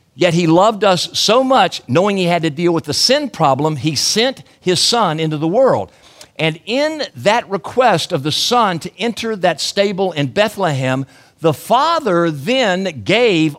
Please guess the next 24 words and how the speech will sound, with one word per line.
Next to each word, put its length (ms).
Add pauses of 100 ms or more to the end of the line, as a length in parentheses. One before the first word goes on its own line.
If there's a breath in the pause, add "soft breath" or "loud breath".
all 500
things 760
in 400
authority 640
to 180
his 120
Son. 360 (680)
Now, 120
it 200
implies 640
that 120
the 100
Father 340
maybe 260
held 400
those 260
things 420
more 300
than 160
the 80
Son 400
before 340
the 180
incarnation. 880